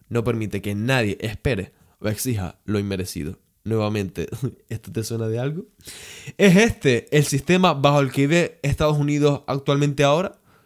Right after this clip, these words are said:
No, decía Ayn Rand. Ella llamó al capitalismo el ideal desconocido, porque jamás se ha implementado completamente, ni siquiera en las décadas de extrema bonanza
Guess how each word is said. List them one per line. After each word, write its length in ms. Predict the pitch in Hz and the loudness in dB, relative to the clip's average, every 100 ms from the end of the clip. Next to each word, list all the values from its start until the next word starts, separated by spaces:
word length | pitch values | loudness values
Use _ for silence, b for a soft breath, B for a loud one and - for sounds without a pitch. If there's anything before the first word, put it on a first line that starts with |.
| _ - | _ -4
No, 380 | 120 131 95 _ _ _ _ _ _ _ _ | 0 2 0 _ _ _ _ _ _ _ _
decía 400 | 113 107 120 120 | -6 -2 0 0
Ayn 240 | 107 104 104 | -2 -2 -2
Rand. 180 | 101 - b b b - | -4 -10 b b b 2
Ella 420 | 190 160 156 127 | 4 4 2 0
llamó 220 | 120 135 | 0 0
al 80 | 147 | 0
capitalismo 680 | 147 147 139 147 165 156 - | 0 0 0 2 2 0 -2
el 160 | 123 120 | 0 0
ideal 320 | 107 127 160 | -2 -4 -4
desconocido, 640 | 147 - 131 131 120 - b b b - | -6 -6 -6 -8 -12 -12 b b b -6
porque 260 | 117 107 | -6 -4
jamás 560 | 110 104 127 147 - - | -6 -4 -2 -4 -6 -12
se 140 | - 127 | -10 -8
ha 20 | |
implementado 600 | 117 120 113 107 120 120 | -6 -6 -4 -4 -4 -4
completamente, 680 | 110 104 110 92 95 90 - | -6 -6 -6 -6 -8 -10 -6
ni 160 | 143 151 | -2 0
siquiera 520 | 180 147 170 139 147 B B | -2 -2 0 0 -4 B B
en 140 | - 135 | -2 0
las 180 | 113 107 | 0 0
décadas 560 | 135 131 123 123 117 - | -2 0 -2 -2 -6 -8
de 240 | 113 110 | -4 -4
extrema 500 | - - - 123 123 | -4 -8 -6 -4 -2
bonanza 560 | 113 110 120 - 92 | -4 -6 -6 -8 -10